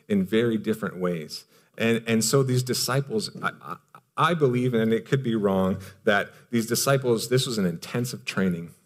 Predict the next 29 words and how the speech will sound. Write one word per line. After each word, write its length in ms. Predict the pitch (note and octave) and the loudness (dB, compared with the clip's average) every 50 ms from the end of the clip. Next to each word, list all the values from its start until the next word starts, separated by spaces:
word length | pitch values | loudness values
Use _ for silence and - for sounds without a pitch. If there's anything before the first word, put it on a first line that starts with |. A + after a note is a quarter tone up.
| _ _ _ _ | _ _ _ _
for 120 | - F#2+ | -6 -6
Jesus 560 | F2 - F#2 F2+ E2+ D#2 E2+ D#2+ - - - - _ _ _ _ _ _ | -6 -4 -6 -8 -8 -8 -12 -16 -16 -18 -18 -20 _ _ _ _ _ _
to 100 | - F#2 | -6 -4
retreat 600 | F2 D#2+ - - - B2+ B2+ C3 C3 C3+ - - _ _ _ _ _ | -4 -6 -6 -6 -2 0 0 0 -2 -6 -12 -20 _ _ _ _ _
to 100 | - F2+ | -14 -10
the 100 | F2 E2+ | -10 -8
wilderness 640 | F2 F#2+ G2+ G#2 G2 G#2+ F#2+ F2+ F2 D#2 - - - - _ _ _ _ _ | -4 -4 -4 -2 0 2 2 2 0 -2 -6 -12 -18 -20 _ _ _ _ _
and 120 | F#2 F#2+ | -8 -6
train 300 | F2+ - - G#2 G#2 G2+ | -6 -4 -4 -4 -2 -2
up 140 | F#2+ F#2 - - - _ _ _ _ _ _ | -2 -4 -6 -10 -16 _ _ _ _ _ _
his 100 | - G#2 | -20 -18
disciples. 460 | - - - - F2+ F#2 - F#2+ F#2+ | -12 -10 -4 -4 -4 -2 -4 -6 -4
But 200 | - B2 A#2+ - | -2 -2 -2 0
today 280 | - - C3+ D3+ D#3+ G3 | -2 0 2 2 2 2
we 140 | A3 F#3 D3 | 0 0 -2
see 240 | C#3 - C#3+ C#3 A#2 | -2 -2 0 0 0
an 100 | A2 - | 0 2
interesting 600 | - C3 D3 C#3+ - C#3 A#2+ A#2+ A#2 - A2 G2 F#2 | 2 2 0 2 0 0 0 0 0 -4 -6 -6 -6
story 460 | - - - G#2+ G#2 F#2 F2 D#2+ - - - _ _ _ _ _ _ _ _ _ - | -8 -6 -4 -4 -4 -4 -6 -8 -12 -18 -20 _ _ _ _ _ _ _ _ _ -6
as 180 | A2+ G#2 - | -6 -4 -2
we 140 | A2+ G#2+ G#2 | -2 -2 -2
dig 260 | F#2+ G#2+ G#2 G#2 G#2 | 0 0 -2 0 0
into 280 | G#2 G2 G#2+ - - F#2+ | -2 -2 -2 -4 -6 -6
this 320 | F2+ F#2+ F#2+ - - - _ _ _ - _ _ _ _ | -6 -6 -8 -10 -10 -10 _ _ _ -20 _ _ _ _
story. 520 | - - - - G#2+ G2 F2+ F2 G2 - - - _ _ _ _ _ _ _ _ _ _ | -10 -10 -6 -4 -2 -2 -2 -4 -6 -10 -16 -20 _ _ _ _ _ _ _ _ _ _
Um, 420 | - G#2+ G#2 G2+ G2+ F#2+ G2 G2+ - _ _ _ _ _ _ _ - | -4 -2 -2 -2 -2 -4 -6 -10 -16 _ _ _ _ _ _ _ -8
Jesus 420 | B2+ B2+ C3+ D3 D#3+ E3 D#3 C#3+ | -2 0 2 2 4 2 2 2
is, 180 | C#3 A#2+ G#2+ - | 0 -2 -2 -2
is 300 | - A#2+ A2+ G#2 - | -2 -2 -2 -2 -4